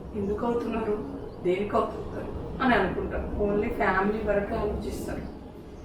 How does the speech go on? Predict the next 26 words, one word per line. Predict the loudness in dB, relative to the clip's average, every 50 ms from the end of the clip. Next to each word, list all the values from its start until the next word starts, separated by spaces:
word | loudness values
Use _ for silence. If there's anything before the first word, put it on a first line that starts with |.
| -12 -12 -10 -8 -4
మిగతా | -2 0 0 0 0 2 4 6 8 8
వాళ్ళకి | 8 6 4 2 0 -2 0 2
చేసే | 2 2 0 0 -4 -4 -4 -2 0
పని | 2 2 2
గురించి, | 2 0 0 -2 -2 -2 -2 -2 -2 -2 -2 -2 -2 -2 -4 -6 -8 -8 -8 -4 0
మన | 2 2 2 2 2 2
మీద | 0 0 0 2
వాళ్ళు | 4 4 4 4 4 4
ఎంత | 2 0 0
డిపెండ్ | 0 0 0 2 2 2 4 4 4
అయ్యారు, | 4 4 4 2 2 0 0 0 -2
మనం | 0 0 2 2 2
వాళ్ళ | 4 4 4 4 4 4
మీద | 4 4 4
ఎంత | 2 2 0 0 0
డిపెండ్ | 0 0 0 0 0 2 4
అయ్యామో, | 4 4 4 4 2 0 0 -2 -2 -4 -4 -4 -4 -4 -2 0
మనం | 0 2 2 4 4
ఎంత | 4 2 2 2 2 0 2 4 6 6 8 8 6 6 2 0 -2 -4 -6 -6 -4 0
వాళ్ళ | 4 4 6 6 6
మీద | 6 4 4 4
ఎఫర్ట్ | 2 2 0 0 0 4 6 6 6 6 6
పెడుతున్నామో, | 6 4 4 2 0 -2 0 0 2 0 0 -2 -2 -2 -2
ఎంత | 0 2 2 0 0 -2
టైము | -2 0 2 2 4 4 4 2 2 2 2 0 0 0 -4 -6 -8 -8 -8 -8 -8 -8 -8 -6 -6
ఇస్తున్నామో, | -6 -6 -6 -4 -2 0 0 0 0 0 -2 -4